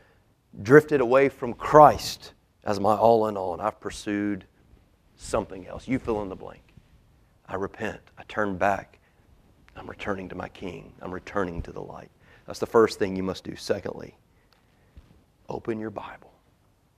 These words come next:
Open your Bible. Every page from Genesis one to Revelation,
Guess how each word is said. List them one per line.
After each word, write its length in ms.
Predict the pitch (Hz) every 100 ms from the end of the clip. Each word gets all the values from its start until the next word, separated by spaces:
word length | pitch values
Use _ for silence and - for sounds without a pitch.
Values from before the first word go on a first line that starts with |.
| _ _ _ _ _ _ _ _
Open 300 | - - -
your 120 | 98 101
Bible. 420 | - - - - _ _ _ _ _ _ - - - -
Every 280 | 92 101 113
page 440 | 117 120 98 92 -
from 200 | 95 87
Genesis 460 | 95 104 - -
one 260 | 107 95 95
to 100 | 104
Revelation, 720 | 104 95 98 104 - 110 110